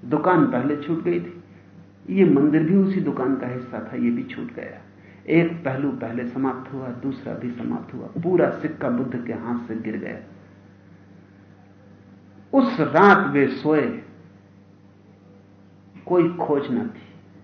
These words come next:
कहीं जाना न था, कुछ पाना न था, न कोई मोक्ष, न कोई परमात्मा, न कोई शांति, न कोई आनंद, कुछ भी नहीं पाना था।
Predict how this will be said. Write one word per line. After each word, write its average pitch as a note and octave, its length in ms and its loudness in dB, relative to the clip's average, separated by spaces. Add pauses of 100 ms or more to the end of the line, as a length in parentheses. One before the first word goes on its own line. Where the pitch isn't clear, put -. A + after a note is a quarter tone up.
(1300)
कहीं D3+ 240 2
जाना A#2+ 320 0
न A#1+ 80 -6
था, - 280 -14 (1500)
कुछ G3 220 0
पाना B2+ 340 -2
न A#2+ 200 -4
था, - 160 -14 (920)
न C#3+ 220 4
कोई C3 160 4
मोक्ष, E3 480 2
न C3 120 0
कोई C3+ 200 0
परमात्मा, D#3 640 2
न D#3 160 0
कोई E3 220 2
शांति, E3+ 360 0
न E3 180 4
कोई E3+ 180 2
आनंद, D#3+ 420 0 (200)
कुछ - 240 -2
भी F#3 180 4
नहीं G#3 280 6
पाना D#2+ 260 -2
था। - 220 -14